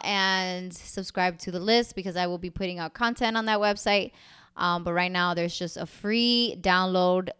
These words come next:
that you can get. It's a grocery list. I already explained it earlier. Um, I did that because I'm not,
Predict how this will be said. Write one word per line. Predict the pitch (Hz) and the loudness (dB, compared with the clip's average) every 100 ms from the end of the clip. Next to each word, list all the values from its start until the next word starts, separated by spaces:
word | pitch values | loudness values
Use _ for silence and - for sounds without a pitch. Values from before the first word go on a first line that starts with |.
| - | -6
that | 170 165 165 - | -2 0 0 -2
you | 165 165 | -10 -12
can | - 175 | -8 -4
get. | 165 160 | -2 -2
It's | 160 175 | -4 -6
a | 160 | -6
grocery | 170 170 - 175 170 | -4 -4 -4 -8 -6
list. | 165 165 - - - | -4 -6 -8 -14 -10
I | |
already | 160 156 | -8 -8
explained | 156 170 156 | -10 -12 -10
it | 156 | -4
earlier. | 175 202 202 196 190 196 _ - - _ | -2 -2 0 0 0 -4 _ -20 -20 _
Um, | - 175 170 165 165 160 165 170 _ - | -4 -2 -2 -4 -8 -12 -14 -18 _ -2
I | 196 | 2
did | 247 240 | 4 8
that | 247 - | 8 8
because | 202 214 190 190 185 175 - _ _ _ - | -2 0 2 2 0 -6 -16 _ _ _ 4
I'm | 175 208 233 | 8 8 6
not, | 240 247 254 262 | 4 6 6 4